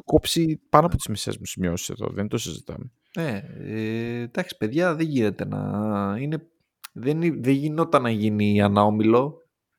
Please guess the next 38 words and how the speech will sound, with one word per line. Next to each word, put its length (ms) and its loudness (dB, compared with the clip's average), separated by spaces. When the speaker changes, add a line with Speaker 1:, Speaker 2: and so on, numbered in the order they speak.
Speaker 1:
Ναι, 180 0
ναι. 200 0
Και 500 2
Speaker 2:
Ναι. 80 -18
Speaker 1:
δεν 140 -2
ανέφερα 320 2
και 120 -2
τίποτα 300 2
νωρίτερα. 680 4
Να 160 -10
ξέρω 200 -2
ότι 120 -6
μπορείτε, 360 0
αν 100 -2
μας 120 -4
σας 140 -10
αρέσει 280 0
αυτό, 180 -2
να 80 0
κάνετε 340 -4
subscribe, 640 -2
να 60 -4
μας 140 -8
βρείτε 260 -10
στα 140 -10
social 240 -8
media, 600 0
ε, 200 -18
Discord, 560 0
τα-, 180 0
ο 180 -6
Μινάς 640 -4
τρελαίνεται 440 0
στα 200 -4
site, 380 4
εκεί 160 -14
στα 180 2
άρθρα 640 0